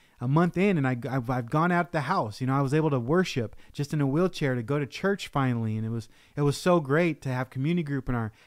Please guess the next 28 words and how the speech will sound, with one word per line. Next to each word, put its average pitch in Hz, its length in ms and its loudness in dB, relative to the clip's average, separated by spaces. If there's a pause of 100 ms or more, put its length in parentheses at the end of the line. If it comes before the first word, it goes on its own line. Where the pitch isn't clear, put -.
house 180 300 0
last 123 240 -2
night 123 180 -2
and 107 120 -6
people 151 340 -4
over. 135 380 -2 (400)
Um, 113 380 -6
and 143 100 2
even 170 200 2
still, 170 460 0
it 117 60 -2
was 117 220 -4
like, 123 280 -4 (540)
put 175 160 0
me 180 120 2
in 175 60 2
a 165 60 0
chair 160 360 0
and 123 280 -2
let 147 140 0
me 151 100 0
just 156 220 -2
sit 190 200 0
there 117 180 0
'cause 117 140 -4
I 127 100 0
can't 147 300 -2
move. 143 360 0